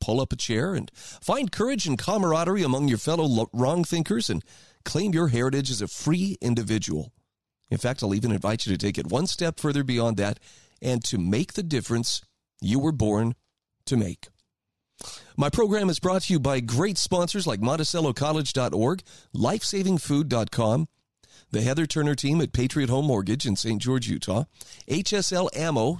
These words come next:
dot com, also the Sewing and Quilting Center in Saint George, Utah, Govern your income dot com, and Solar Patriots dot com.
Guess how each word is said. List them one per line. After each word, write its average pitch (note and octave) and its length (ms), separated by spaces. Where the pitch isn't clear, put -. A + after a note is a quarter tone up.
dot A2+ 240
com, A2+ 340
also F#3+ 280
the C#3 100
Sewing G#3 400
and F#3+ 120
Quilting D#3 400
Center - 420
in B2+ 140
Saint G#2 260
George, G#2+ 260
Utah, A#2 360
Govern G#3+ 280
your G3+ 120
income F#3+ 360
dot E3 240
com, D#3 360
and B2+ 460
Solar D3+ 380
Patriots A2 600
dot A2+ 220
com. E2+ 260